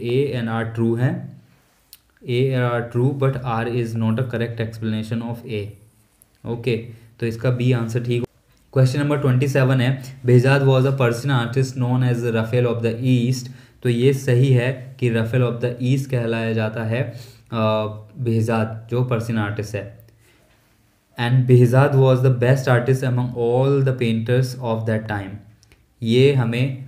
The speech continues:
कौन बताता है? ये हमें बाबर बताता है अपनी बाबरनामा या तुझके बाबरी में कि behzad जो है उस time का सबसे best artist था, और, अ, ये पर्शियन आर्टिस्ट है, इसके बारे में हमें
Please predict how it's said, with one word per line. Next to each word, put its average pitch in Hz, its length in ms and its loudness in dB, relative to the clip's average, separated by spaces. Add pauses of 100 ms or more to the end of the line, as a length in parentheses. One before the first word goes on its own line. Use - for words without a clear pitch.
(140)
कौन 123 240 0
बताता 120 380 -2
है? 131 320 -2
ये 120 200 -2
हमें 117 320 -4
बाबर 110 300 -2
बताता 110 400 -6
है 120 60 -4
अपनी 113 240 -4
बाबरनामा 107 720 -4
या 107 120 -6
तुझके 107 360 -6
बाबरी 104 340 -6
में 113 280 -4 (220)
कि 117 180 0
behzad 110 340 0
जो 110 200 0
है 120 180 0
उस 110 200 -6
time 107 200 -6
का 117 100 -6
सबसे 117 420 -4
best 110 340 -4
artist 104 340 -6
था, - 540 -8
और, 110 440 -2 (720)
अ, 107 500 -4
ये 110 180 -4
पर्शियन 107 400 -6
आर्टिस्ट 107 380 -4
है, 123 240 -6
इसके 113 200 -6
बारे 107 240 -4
में 107 140 -4
हमें 107 360 -4